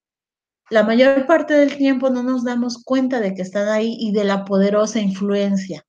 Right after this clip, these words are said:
A veces que deje mi esposo sus calcetines tirados en el piso, si yo vengo cansada, enojada, triste, eh, furiosa, y voy a hacer un pancho por eso.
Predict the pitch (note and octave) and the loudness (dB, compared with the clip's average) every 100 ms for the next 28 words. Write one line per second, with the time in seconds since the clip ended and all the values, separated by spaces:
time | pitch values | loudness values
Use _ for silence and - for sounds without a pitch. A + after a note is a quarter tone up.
0 | - G3+ A3+ A#3+ C#4 C4+ C4+ _ _ _ | -6 0 2 2 2 0 -4 _ _ _
1 | _ _ _ - A3 A3 A#3+ B3 B3+ A#3 | _ _ _ -6 0 2 2 2 2 2
2 | - A3+ A#3 A#3+ - - G3 F#3+ F#3 G#3+ | 0 -2 -2 -2 -8 -6 -4 -4 -6 -6
3 | A3+ A#3 - G3+ G3+ G3 G3 G#3 G#3+ A3 | -2 -2 -2 0 2 2 0 -4 -6 -4
4 | C4 B3+ - G#3+ A3+ - - F#3+ G#3+ G#3+ | -2 -2 0 -4 -4 -8 -6 2 4 6
5 | A#3 A3+ A#3 G#3+ G#3 F#3+ A3 A3 G3+ F#3 | 6 4 4 0 0 0 2 4 2 -2
6 | - G3+ G#3+ G#3+ G#3 G3 - G#3+ G3+ - | -2 0 0 -2 -6 -8 -6 -4 -6 -12
7 | _ - G3 F#3 F3+ F3+ F3 F3 _ _ | _ -8 -2 0 0 0 -2 -4 _ _
8 | - A3 A#3 A#3 B3+ B3 B3 C#4+ - _ | -2 2 4 6 6 4 0 -2 -4 _
9 | G3+ F#3+ A3+ A#3 A#3 A3+ A3+ A#3 A#3+ - | 0 4 4 4 0 0 2 2 2 0
10 | A#3 A3+ A#3 A#3 A#3+ A#3 A3+ A#3+ C#4+ B3 | 0 4 4 4 2 0 0 2 2 -2
11 | A3+ | -10